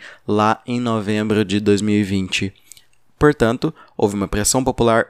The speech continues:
muito grande pra que se adiasse o enem, já que o Ministério da Educação, até o momento, não estava, é, cogitando isso.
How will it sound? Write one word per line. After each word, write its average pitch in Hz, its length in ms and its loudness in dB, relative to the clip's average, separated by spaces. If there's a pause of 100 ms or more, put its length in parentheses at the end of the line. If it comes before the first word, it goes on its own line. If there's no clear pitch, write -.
(120)
muito 147 440 0
grande 120 520 0 (260)
pra 117 140 -2
que 127 100 -6
se 127 220 0
adiasse 156 640 0
o 139 60 4
enem, 120 280 0 (340)
já 104 240 -2
que - 80 -10
o 104 40 -6
Ministério 104 360 -2
da 101 80 -2
Educação, 127 460 0 (140)
até - 320 -2
o 107 80 0
momento, 110 440 -2
não 107 140 -2
estava, 98 580 -2 (260)
é, 98 280 0
cogitando 107 720 0
isso. 101 380 0